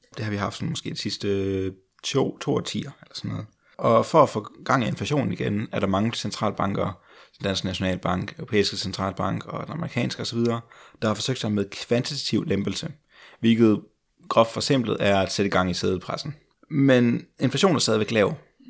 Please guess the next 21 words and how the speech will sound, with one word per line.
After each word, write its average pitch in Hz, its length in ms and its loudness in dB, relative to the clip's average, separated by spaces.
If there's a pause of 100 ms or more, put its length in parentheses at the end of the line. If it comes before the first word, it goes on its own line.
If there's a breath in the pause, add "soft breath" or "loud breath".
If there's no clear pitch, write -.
(100)
på - 60 -12
trods 98 200 0
af 98 60 -8
det 101 160 6
er 107 40 4
et 104 100 -2 (180)
historisk 113 580 2 (160)
høj 95 200 6 (260)
output 101 460 2
af - 120 -4
penge, 95 260 0
vi 90 80 0
skyder - 220 -2
ind 104 120 -2
i 113 40 -4
økonomien 92 560 -4
gennem - 180 -6
det 147 100 -6
her 98 60 -8
kvantitativ - 460 -4
lempelse. - 420 -6